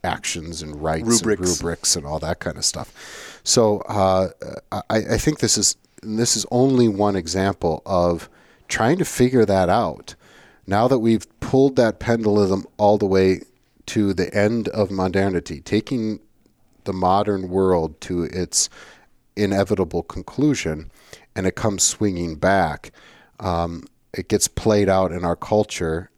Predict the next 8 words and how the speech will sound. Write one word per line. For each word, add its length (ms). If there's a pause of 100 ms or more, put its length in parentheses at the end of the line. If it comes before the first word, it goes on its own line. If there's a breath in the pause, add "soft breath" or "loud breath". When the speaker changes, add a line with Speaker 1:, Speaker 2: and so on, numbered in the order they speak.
(120)
Speaker 1:
and 320 (680)
specifically 680
in 60
this 120
cultural 520
artifact 640
of 220
the 400